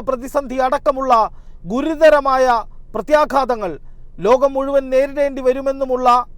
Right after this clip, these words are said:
ആശങ്കയെ തുടർന്ന് അമേരിക്ക ഉൾപ്പെടെയുള്ള രാജ്യങ്ങൾ ഇറാനും ഇസ്രായേലും തമ്മിൽ ഒരു യുദ്ധം ഉണ്ടാകാതിരിക്കാൻ കിണഞ്ഞു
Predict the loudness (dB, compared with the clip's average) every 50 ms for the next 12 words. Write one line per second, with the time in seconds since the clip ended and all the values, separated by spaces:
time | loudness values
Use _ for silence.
0 | -12 -4 -2 -2 0 0 -2 -6 -6 -6 -4 -6 -4 -4 -4 -4 -4 -4 -2 -2
1 | -2 -2 -2 -6 -14 -16 -16 -16 -16 -16 -12 -6 -4 -2 0 0 0 -2 -4 -6
2 | -6 -6 -6 -4 -2 -2 -2 0 0 0 0 0 0 0 0 -2 -4 -6 -6 -4
3 | -2 -2 -2 -2 -6 -10 -18 -18 -18 -18 -18 -18 -18 -18 -12 -6 -2 0 2 2
4 | 2 2 0 -2 -8 -8 -4 -2 0 2 2 2 2 0 -4 -4 -4 -4 -4 0
5 | -2 -2 -2 -2 -8 -10 -8 -4 -4 -4 -4 -4 -6 -2 0 2 2 2 2 0
6 | -2 -2 -2 -6 -8 -4 -4 -4 -4 -4 -8 -8 -6 -2 0 0 -2 -2 -4